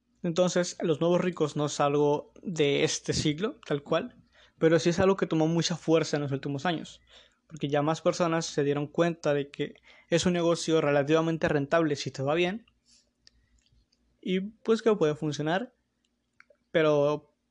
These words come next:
tiene sus pros y sus contras, que es algo que vamos a ver más adelante, porque uno de los aspectos positivos que puede tener esto es que le da más diversidad a una liga. Vamos a retomar el punto del Chelsea. El Chelsea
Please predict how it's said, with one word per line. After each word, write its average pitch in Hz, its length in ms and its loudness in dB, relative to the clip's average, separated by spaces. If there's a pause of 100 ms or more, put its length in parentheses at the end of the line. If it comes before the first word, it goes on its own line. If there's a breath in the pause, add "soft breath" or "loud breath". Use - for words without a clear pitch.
(280)
tiene 175 220 0
sus 165 320 -4
pros 175 320 2
y - 80 -2
sus 139 260 -8
contras, - 540 -4
que 160 240 0
es 147 140 -6
algo 151 180 0
que 151 220 0
vamos 143 320 -4
a 147 60 0
ver 143 180 -2
más 143 180 -8
adelante, 196 400 -2 (960 loud breath)
porque 208 640 -2 (500)
uno 196 200 2
de 202 80 4
los 180 120 0
aspectos 165 520 -4
positivos 160 720 0
que - 120 -16
puede 156 260 2
tener 147 520 0
esto 165 460 -2 (400 soft breath)
es - 160 -8
que - 80 -6
le 165 80 2
da 160 160 4
más 151 180 0
diversidad 147 580 -2
a 175 120 -2
una 156 160 0
liga. 170 320 -2 (1200 soft breath)
Vamos 156 260 -2
a 165 60 2
retomar 147 380 0
el 147 100 -2
punto 156 340 -2
del 185 140 2
Chelsea. 220 380 0
El 156 100 -4
Chelsea 170 460 -2